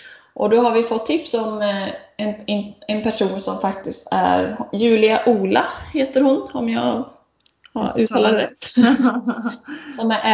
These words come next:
Speaker 1: äventyrscyklist och riktigt bra på att mecka med cyklar och fixa och trixa. Så det tycker jag ska bli väldigt intressant att lyssna på.
Speaker 2: Ja,
Speaker 1: Jag ska
Speaker 2: väldigt
Speaker 1: själv
Speaker 2: lärorikt. Vi behöver det, kan jag säga, båda två. Så
Speaker 1: Precis.
Speaker 2: det,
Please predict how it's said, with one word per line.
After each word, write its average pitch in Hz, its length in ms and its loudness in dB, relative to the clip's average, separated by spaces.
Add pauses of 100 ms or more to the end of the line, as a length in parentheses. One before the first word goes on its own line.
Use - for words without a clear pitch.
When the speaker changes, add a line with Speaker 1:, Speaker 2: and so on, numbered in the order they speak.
Speaker 1:
äventyrscyklist 202 1000 2
och - 320 0
riktigt 220 500 2
bra 330 200 6
på - 120 0
att 202 100 0
mecka 226 340 -2
med 233 120 0
cyklar 226 400 0
och 226 340 0
fixa 208 300 -2
och 196 80 -2
trixa. - 340 -2 (1040)
Så - 120 -2
det 285 100 4
tycker 220 240 -4
jag 262 260 2
ska 302 120 -6
bli 190 120 0
väldigt 190 220 -4
intressant - 500 -6
att 196 60 -10
lyssna 233 200 -2
på. 233 100 -8
Speaker 2:
Ja, 240 120 -10
Speaker 1:
Jag - 80 -20
ska 220 80 -8 (260)
Speaker 2:
väldigt 240 220 -6
Speaker 1:
själv 208 320 4
Speaker 2:
lärorikt. 294 420 -4
Vi 240 280 0
behöver 240 440 2
det, 202 180 -2
kan 208 160 -8
jag 190 140 -8
säga, 190 180 -6
båda 180 220 -6
två. 247 340 -8 (420)
Så - 60 -8
Speaker 1:
Precis. 247 140 2
Speaker 2:
det, 254 240 2